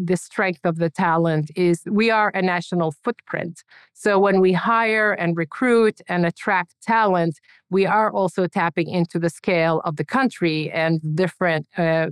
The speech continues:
universities that exist across the country as part of our recruiting engine. Um, and the last thing is we have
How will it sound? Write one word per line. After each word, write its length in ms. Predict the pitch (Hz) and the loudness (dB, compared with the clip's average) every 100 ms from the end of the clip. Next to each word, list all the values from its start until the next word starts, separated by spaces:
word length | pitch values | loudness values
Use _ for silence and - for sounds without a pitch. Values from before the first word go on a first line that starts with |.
| - | -2
universities 920 | 180 170 160 202 196 180 - 170 165 | 0 2 0 -2 -2 -6 0 -2 0
that 200 | 170 160 | -2 -4
exist 420 | 170 - 190 - | -6 -2 -4 -2
across 400 | 175 - 165 - | -8 -2 -2 -2
the 120 | - | -8
country 580 | 147 165 151 175 160 151 156 - - - | -4 -2 0 0 0 -2 -6 -20 -16 -4
as 200 | 185 - | -4 -2
part 240 | 165 160 | -2 0
of 100 | 156 | 0
our 160 | 156 156 | 0 0
recruiting 600 | 151 - 165 151 151 - | -4 -2 -2 0 -2 0
engine. 560 | 151 156 151 143 147 - - - - - | 0 -2 -2 -4 -6 -10 -20 -20 -10 -4
Um, 300 | 175 165 - | 0 0 -2
and 180 | - 208 | -2 0
the 140 | 202 214 | 2 2
last 400 | 233 220 - - | 2 0 -2 -4
thing 240 | 175 165 | -2 -2
is 380 | - 175 170 - | -2 -2 -2 -2
we 220 | 190 196 | 0 0
have 340 | 190 175 170 | 2 0 0